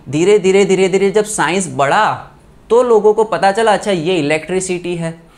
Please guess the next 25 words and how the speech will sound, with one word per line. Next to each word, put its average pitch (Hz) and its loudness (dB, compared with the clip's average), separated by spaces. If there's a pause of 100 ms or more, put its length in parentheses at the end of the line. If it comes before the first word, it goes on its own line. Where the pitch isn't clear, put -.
(220)
फिर 196 2
पता 190 0
चला 185 0
ये 175 0
मैग्नेटिज्म 156 -4
है। 156 -6 (240)
इलेक्ट्रिसिटी 165 -2
की 190 -6
कई 180 -8
सारी 185 -2
फिनोमिना 165 -2
थी, 156 -6 (180)
मैग्नेटिज्म 185 -2
की 220 -4
कई 196 -4
सारी 180 -2
फिनोमिना 156 -4
थी, 175 -6 (220)
और 196 -2
मैक्सवेल 156 -2
नाम 247 0
का 220 0
साइंटिस्ट, 147 -4
कौन? 220 -2 (380)
मैक्सवेल। 156 0